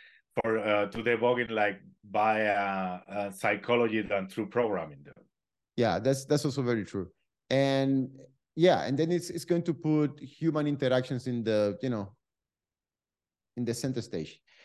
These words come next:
Speaker 2: uh, which is, that's another topic. That's, that's like the, the, the, what are the future, you know, if now A I does everything for us, what do we do next?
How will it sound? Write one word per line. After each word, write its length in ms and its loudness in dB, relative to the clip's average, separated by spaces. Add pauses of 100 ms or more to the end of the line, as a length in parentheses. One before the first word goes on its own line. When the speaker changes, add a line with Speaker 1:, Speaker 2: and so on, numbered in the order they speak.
(280)
Speaker 2:
uh, 180 4
which 180 8
is, 140 4
that's 200 4
another 260 4
topic. 360 2
That's, 240 2
that's 240 -2
like 220 0 (140)
the, 300 2
the, 380 0
the, 220 -4
what 240 0
are 100 2
the 140 -2
future, 840 0 (840)
you 100 0
know, 100 4
if 200 2
now 440 4
A 180 2
I 200 4
does 280 -2
everything 400 -2
for 220 -2
us, 180 0
what 240 0
do 60 -2
we 120 -2
do 160 -4
next? 480 -8